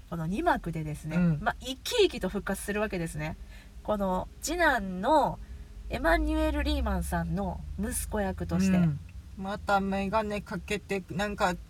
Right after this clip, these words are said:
Speaker 2: なんつうの？こましちゃくれたみたいなね。
Speaker 1: そう、最初の登場がね、なんかほんと名探偵コナン君みたいな感じで、
Speaker 2: そうそうそう。
Speaker 1: 小学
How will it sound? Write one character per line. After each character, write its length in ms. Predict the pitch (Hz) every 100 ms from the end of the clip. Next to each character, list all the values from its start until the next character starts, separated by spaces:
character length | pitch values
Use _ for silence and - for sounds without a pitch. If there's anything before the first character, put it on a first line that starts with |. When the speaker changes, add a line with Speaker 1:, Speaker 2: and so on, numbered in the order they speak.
| 175
Speaker 2:
な 120 | 190 233
ん 40 |
つ 160 | - 220
う 60 |
の？ 180 | 185 196
こ 160 | - 190
ま 100 | 180
し 120 | -
ち 80 | 180
ゃ 40 |
く 80 | 185
れ 80 | 180
た 120 | 170
み 80 | 160
た 80 |
い 40 | 147
な 100 | 147
ね。 160 | 220 -
Speaker 1:
そ 200 | 277 202
う、 40 |
最 220 | - 381
初 120 | 359
の 60 | 349
登 260 | 330 320 294
場 160 | 285
が 140 | 262 254
ね、 180 | 208
な 140 | 180 190
ん 20 |
か 80 | 202
ほ 80 | 233
ん 20 |
と 80 | 220
名 220 | 381 427
探 240 | 440 403
偵 180 | 220 208
コ 140 | 311
ナ 120 | 285 226
ン 60 |
君 200 | - 175
み 100 | 170
た 80 | 170
い 60 | 165
な 60 |
感 160 | 185 175
じ 100 | 196
で、 140 | 190
Speaker 2:
そ 80 | 180
う 20 |
そ 60 | 160
う 80 | -
そ 160 | - 415
う。 20 |
Speaker 1:
小 60 | 415
学 160 | 392